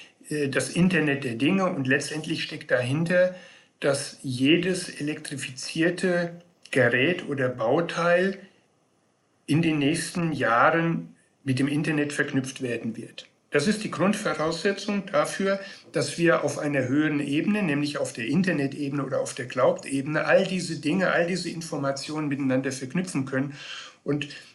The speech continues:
das, was Sie gesagt haben, ist, ist natürlich sehr realistisch, aber es ist trotzdem noch ein sehr, hm, wie soll ich sagen, noch ein sehr konservativer Use Case. Ja, wir verknüpfen eine Kette, die sowieso miteinander verknüpft wird. Also wir,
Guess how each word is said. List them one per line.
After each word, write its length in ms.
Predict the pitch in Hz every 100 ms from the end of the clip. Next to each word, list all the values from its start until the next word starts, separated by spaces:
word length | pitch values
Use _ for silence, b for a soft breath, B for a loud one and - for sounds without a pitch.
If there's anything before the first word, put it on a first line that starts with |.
| _
das, 220 | 147 -
was 200 | 147 -
Sie 220 | 165 165
gesagt 420 | 151 131 139 170 165
haben, 140 | 151
ist, 280 | 151 - -
ist 340 | 160 143 -
natürlich 400 | 156 - 202 -
sehr 200 | 208 233
realistisch, 720 | 170 131 123 131 - 165 - -
aber 260 | 151 170
es 140 | 156 -
ist 220 | 190 -
trotzdem 480 | - 165 170 - 175
noch 260 | 170 170 -
ein 160 | 156
sehr, 560 | 160 139 147 160 160 B B B B B _ _ _ -
hm, 360 | 156 147 147
wie 60 | 143
soll 180 | 127 151
ich 120 | 143
sagen, 440 | 165 160 135 156
noch 160 | 151 143
ein 140 | 147
sehr 460 | 139 156 151 156 -
konservativer 800 | - 220 175 160 127 117 135 127
Use 300 | 123 120 113
Case. 360 | - 127 - -
Ja, 240 | - 156 190
wir 120 | 165
verknüpfen 580 | 165 - 185 - 190 -
eine 240 | 151 147
Kette, 300 | - 196 220
die 140 | - 180
sowieso 400 | 196 170 156 240
miteinander 460 | 160 147 127 127
verknüpft 460 | 127 123 143 139 -
wird. 120 | 127
Also 280 | 127 135 143 B B B
wir, 300 | - 151 147